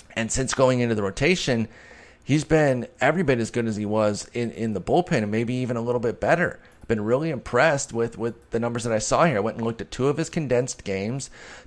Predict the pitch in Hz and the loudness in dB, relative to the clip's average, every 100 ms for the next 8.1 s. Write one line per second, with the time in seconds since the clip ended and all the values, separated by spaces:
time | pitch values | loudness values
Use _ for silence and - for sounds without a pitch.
0 | - 113 117 120 120 117 - 107 98 87 | -2 0 2 2 0 -2 -4 -4 -2 -6
1 | - 123 - - 139 135 - 160 - - | -2 0 0 0 0 0 -4 -6 -8 -10
2 | - - 113 120 113 107 113 110 104 104 | -20 -8 -4 -2 -2 -2 0 0 0 -2
3 | 98 87 71 - - - - - 156 180 | -6 -10 -10 -12 -10 -10 -10 -8 -6 -4
4 | 185 185 185 185 139 107 - - - 98 | -6 -4 -4 -4 -6 -6 -8 -8 -10 -10
5 | - - - - - - - - - - | -12 -14 -12 -12 -12 -12 -12 -12 -14 -14
6 | - - 156 117 - 123 71 - - 139 | -14 -8 -6 -4 0 0 0 -8 -2 0
7 | 113 98 98 - 110 95 - 117 85 60 | 2 -2 -6 -8 -8 -4 0 0 0 -8
8 | - | -14